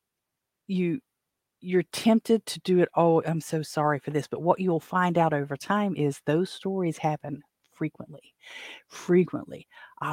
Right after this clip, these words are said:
I just can't make it. My mom's sick. My grandma died. All of these old, the dog ate my homework." <laughs> You know, you can hear a lot of the same stories because people experience things, they do, but this is business. This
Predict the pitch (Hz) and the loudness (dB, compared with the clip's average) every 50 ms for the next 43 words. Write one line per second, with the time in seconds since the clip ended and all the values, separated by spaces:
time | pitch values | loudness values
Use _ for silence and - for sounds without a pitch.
0 | 151 147 156 160 156 151 - - 156 151 - - - - 156 160 - - 156 151 | -4 -2 -2 -2 -2 -2 -2 -4 -4 -4 -4 -6 -4 0 0 0 0 0 0 0
1 | 151 151 - - 156 139 139 156 151 147 147 - - 151 160 156 151 147 151 151 | 0 0 0 0 0 0 0 -2 -4 -4 -4 -4 -2 -2 0 0 0 0 2 2
2 | 151 156 139 - - 156 139 - 156 147 147 147 - 156 151 151 147 143 135 135 | 0 0 -2 -4 -4 -6 -4 -4 -4 -6 -2 2 4 4 4 4 2 0 0 -2
3 | 131 135 127 131 131 135 139 139 143 156 160 170 175 175 175 170 175 170 160 - | 0 0 -2 -2 0 2 4 8 10 10 12 12 10 8 6 4 4 2 2 2
4 | 147 143 - - - 156 165 151 - 147 135 139 151 151 151 156 143 - 156 147 | 0 -2 -2 -6 -4 -2 0 2 4 6 6 6 6 4 4 0 0 0 -2 -4
5 | - - 143 139 131 - - - - - 180 151 - - - - - - _ - | -4 -4 -6 -6 -6 -8 -8 -4 0 2 2 2 4 2 2 2 2 -2 _ -18
6 | - - - - - 190 185 170 - 214 190 160 196 208 208 202 - 170 170 170 | -16 -16 -12 -4 0 0 0 4 4 4 6 6 8 8 8 6 6 4 2 4
7 | 170 165 170 180 196 190 175 156 147 - - - 160 160 165 160 - - - - | 6 8 8 8 8 6 4 0 -2 -2 0 0 0 0 0 -2 -4 -6 -6 -4
8 | 170 165 151 139 135 - - - - - - - - - _ _ _ _ _ _ | -2 -2 0 -2 -2 -4 -10 -20 -20 -18 -18 -18 -18 -20 _ _ _ _ _ _
9 | _ _ _ _ _ _ - 208 - 214 190 - - - - 226 226 - - 254 | _ _ _ _ _ _ 2 2 4 4 2 0 0 2 2 2 2 2 0 0
10 | 254 254 233 - - - - - - - 185 175 165 165 143 143 - - - 135 | 0 0 -2 -6 -8 -12 -20 -10 -2 2 2 4 4 4 2 0 -2 -4 -6 -6
11 | 139 143 139 - - 185 185 - - - - - _ _ _ _ _ _ _ _ | -6 -6 -6 -4 -2 -2 -2 -2 -4 -8 -10 -14 _ _ _ _ _ _ _ _
12 | - 160 156 - - 185 196 202 - - - _ - 170 170 160 156 151 - - | -2 -2 0 6 8 8 8 8 6 0 -12 _ 2 4 6 6 4 2 0 -8
13 | - _ _ _ _ _ - 170 165 165 160 - - - 117 117 - - - - | -14 _ _ _ _ _ 2 4 4 4 4 0 -4 -8 -8 -8 -8 -12 -14 -18
14 | _ _ _ _ - 165 170 - - - | _ _ _ _ -2 0 0 -2 -4 -10